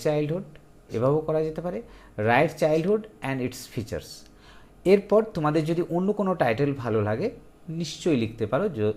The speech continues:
যে টাইটেলটা প্রাসঙ্গিক মনে হবে। এরপর আমরা চলে আসি প্রেসিতে। There are three basics of right childhood।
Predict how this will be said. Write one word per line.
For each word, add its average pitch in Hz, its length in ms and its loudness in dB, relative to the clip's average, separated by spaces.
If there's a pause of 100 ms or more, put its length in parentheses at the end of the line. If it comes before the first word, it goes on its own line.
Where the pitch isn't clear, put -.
যে 113 300 2
টাইটেলটা 131 500 0
প্রাসঙ্গিক 151 680 0
মনে 78 180 -8
হবে। 78 240 -14 (680)
এরপর 170 380 2 (140)
আমরা 131 300 4 (320)
চলে 107 240 2
আসি 104 280 -2 (260)
প্রেসিতে। - 360 -10 (1120)
There 214 260 10
are - 20 4
three 254 720 -2
basics 175 400 2
of 170 180 2 (120)
right 143 280 4
childhood। 95 500 0